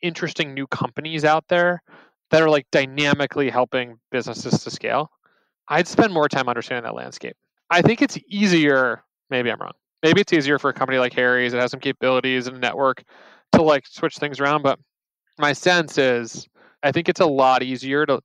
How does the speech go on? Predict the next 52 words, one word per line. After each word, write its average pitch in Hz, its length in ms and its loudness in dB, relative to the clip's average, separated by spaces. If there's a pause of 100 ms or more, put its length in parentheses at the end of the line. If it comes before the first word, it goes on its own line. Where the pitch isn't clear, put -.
to 143 100 0
think 143 160 2
about 117 200 -2
that - 140 -6
to 113 60 -12
start. - 280 -8 (120)
It's - 100 -12
like, 143 140 2
"Okay, 135 260 2 (460)
let's 185 180 2
not 190 200 2
think 185 180 -2
about 156 240 2
where 143 140 0
the 131 60 -6
business, 131 260 -2
where 143 240 0
the 135 80 -2
world 131 180 -2
is 117 80 -10
today, 127 220 0
but 135 120 -2
let's 160 120 0
think 196 100 0
about 139 140 0
the 135 80 -4
world 123 200 -2
is 110 100 -16
going. 123 320 -4
What 165 180 4
I 165 140 2
know 131 320 -2 (120)
to - 80 -10
be 131 180 -8 (100)
true," 139 380 -4
and 151 120 2
I 147 40 4
think 156 140 0
this 170 140 0
is 170 60 -4
gonna 160 140 0
be 151 40 2
an 127 100 -2
amazing 127 600 -4
thing 123 320 -2 (480)
for 156 160 4
direct-to-consumer 131 560 0
companies 131 480 -4
in 123 80 -6
the, 120 160 -6
in 131 160 -12
general, 135 480 0